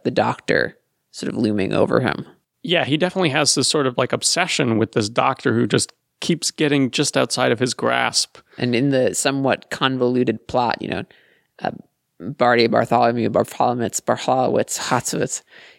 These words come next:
Speaker 1: he is an actual sort of betrayer who sort of pinned it on the Doctor in the past, but then the Doctor got away, but he faked his death, and so now he's stuck with that. And so he, and then he hears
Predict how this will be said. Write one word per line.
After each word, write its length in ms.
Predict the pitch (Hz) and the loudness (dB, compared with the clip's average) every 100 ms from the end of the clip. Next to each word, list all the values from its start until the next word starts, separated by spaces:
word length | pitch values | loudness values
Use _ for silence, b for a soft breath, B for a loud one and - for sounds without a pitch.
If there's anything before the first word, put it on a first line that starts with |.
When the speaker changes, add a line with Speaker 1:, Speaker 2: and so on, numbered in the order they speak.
| - | -20
Speaker 1:
he 680 | - - 160 160 143 - _ | -10 -2 0 2 2 0 _
is 220 | - 117 117 | -2 0 0
an 240 | - 110 | -2 -4
actual 720 | 120 123 - - 120 98 - _ _ _ _ | -4 -4 -4 -2 0 0 -2 _ _ _ _
sort 180 | - 95 | -6 -6
of 80 | 185 _ _ _ - | -6 _ _ _ -4
betrayer 720 | 123 - 131 123 110 107 131 | -2 0 2 2 4 2 -2
who 100 | - | -4
sort 180 | 117 113 | 2 0
of 120 | 113 - _ | 0 -8 _
pinned 300 | - 151 135 | -2 2 4
it 80 | 123 | 2
on 180 | 101 104 | 2 0
the 60 | |
Doctor 680 | 113 104 - - - 95 - _ _ _ _ _ _ - | 0 0 0 0 0 0 -4 _ _ _ _ _ _ -6
in 100 | 107 | -6
the 100 | 87 | -4
past, 440 | - 107 - - | -2 -2 -4 -10
but 80 | - | -8
then 80 | 104 | -6
the 80 | |
Doctor 580 | - - - - - - - - | 0 0 0 -2 -2 -2 -8 -8
got 200 | - 98 | -4 0
away, 280 | 110 104 95 | 0 0 0
but 120 | 92 | -2
he 100 | 113 | -4
faked 480 | - - - - - _ _ _ | -2 -2 -2 -10 -12 _ _ _
his 180 | - - | -8 -6
death, 400 | - 92 - - | 0 0 -2 -8
and 120 | - | -8
so 240 | 127 - - - _ _ - | -2 -2 -2 -10 _ _ -10
now 220 | - - | -6 -4
he's 240 | - 107 | -4 -4
stuck 340 | - - 110 - | -2 0 -2 -2
with 140 | - | -4
that. 320 | - - - - _ _ _ | -2 -2 -2 -8 _ _ _
And 80 | - | -4
so 100 | - | -2
he, 180 | 53 50 - | -2 -2 -4
and 160 | 87 | -2
then 120 | 85 | 0
he 40 | 95 | 0
hears 640 | - 110 98 - - - | 2 4 4 2 -2 -6